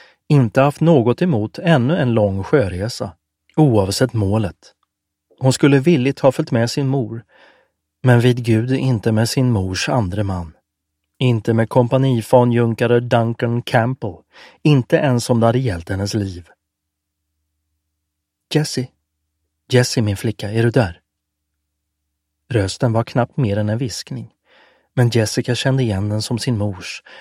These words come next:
och hon skruvade nervöst på sig. Hon visste att regementets familjer, fruar och barn skulle gå sist ombord, men ändå. Hon drog ett häftigt andetag.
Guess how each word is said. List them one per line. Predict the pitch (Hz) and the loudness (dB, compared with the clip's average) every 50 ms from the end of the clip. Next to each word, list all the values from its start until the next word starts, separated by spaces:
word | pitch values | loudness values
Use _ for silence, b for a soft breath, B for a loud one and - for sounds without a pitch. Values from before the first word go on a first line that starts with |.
| B B | B B
och | B 113 | B 0
hon | 110 113 117 | 0 0 0
skruvade | - - - 135 143 135 117 101 95 90 101 101 | -2 -4 -4 -2 0 0 0 -2 -2 -4 -2 -2
nervöst | 107 117 127 117 98 90 90 98 - _ | -2 -2 -4 -4 -4 -6 -6 -8 -10 _
på | - 117 107 98 | -12 -12 -12 -12
sig. | - - 113 110 _ _ _ _ _ _ _ _ _ _ _ _ _ _ _ _ _ _ _ - | -12 -14 -14 -16 _ _ _ _ _ _ _ _ _ _ _ _ _ _ _ _ _ _ _ -2
Hon | 117 123 120 117 | 0 2 2 4
visste | 139 135 120 - - - 151 | 2 0 -2 -4 -2 -2 -2
att | 147 - | -2 0
regementets | 127 123 110 117 117 120 120 107 - 113 110 - | -2 -2 0 0 0 0 0 -2 -4 -6 -6 -4
familjer, | - 127 117 120 120 135 139 123 117 117 120 | -2 -2 -2 -2 -2 -4 -6 -6 -6 -8 -8
fruar | 120 - - 143 131 107 101 98 101 | -8 -2 0 2 2 2 0 -2 -2
och | 113 117 | -2 -2
barn | 101 98 92 95 92 92 95 B B B B B B | -2 -4 -4 -4 -6 -8 -10 B B B B B B
skulle | - - - 123 110 113 | -4 0 0 2 2 2
gå | 120 120 120 | 2 0 0
sist | - - 131 127 127 - - - | -2 -4 -6 -6 -6 -6 -4 -4
ombord, | 139 127 120 123 123 123 120 - - - _ _ _ _ _ _ _ _ _ _ _ _ _ _ - | -2 -2 -2 -4 -6 -8 -12 -20 -20 -20 _ _ _ _ _ _ _ _ _ _ _ _ _ _ -4
men | 117 107 98 | -2 -2 -2
ändå. | 90 87 85 95 101 110 110 _ _ _ _ _ _ _ _ _ _ _ _ _ _ _ _ _ _ _ _ _ _ _ _ | -2 -4 -6 -6 -8 -10 -12 _ _ _ _ _ _ _ _ _ _ _ _ _ _ _ _ _ _ _ _ _ _ _ _
Hon | - 123 127 127 | 0 2 4 4
drog | 120 117 117 107 104 | 4 4 2 2 0
ett | 113 - | -2 0
häftigt | - 156 139 - - 117 104 | 2 0 0 0 -2 -4 -2
andetag. | 127 127 113 87 87 - - 98 90 | -2 -2 -2 -4 -8 -10 -10 -10 -10